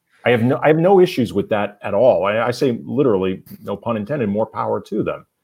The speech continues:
But I feel like we're starting to reach a point in the player empowerment movement where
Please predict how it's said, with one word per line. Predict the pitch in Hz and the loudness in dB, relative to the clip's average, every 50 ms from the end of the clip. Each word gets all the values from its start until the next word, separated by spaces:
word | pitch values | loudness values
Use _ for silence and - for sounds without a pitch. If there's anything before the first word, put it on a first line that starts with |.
| _ _ _ _ _ _ _ _ _ _ _ _ _ _ _ - | _ _ _ _ _ _ _ _ _ _ _ _ _ _ _ -6
But | - - 139 139 | 0 2 4 4
I | 143 139 | 4 2
feel | 135 - - 190 202 240 262 | 0 -4 -2 0 0 2 4
like | 254 233 233 - | 2 2 2 0
we're | 151 - | -2 -2
starting | - - - - 123 123 131 131 | -2 -2 0 2 2 2 2 0
to | 127 117 | -2 -4
reach | 104 95 95 101 95 - 98 | -4 -4 -6 -6 -8 -10 -14
a | 85 | -20
point | - _ - 98 90 85 82 - | -18 _ -10 -10 -10 -10 -12 -14
in | 98 90 | -14 -14
the | 82 | -14
player | - _ 101 98 98 98 98 | -10 _ -6 -4 -4 -4 -4
empowerment | 95 87 85 87 85 85 87 87 82 82 - - | -6 -8 -6 -6 -4 -4 -4 -6 -10 -12 -12 -12
movement | 85 82 73 76 78 76 76 - _ _ _ _ _ _ _ _ _ _ | -12 -12 -12 -12 -14 -14 -16 -18 _ _ _ _ _ _ _ _ _ _
where | - 95 107 110 113 110 110 117 | -2 2 4 6 6 6 6 4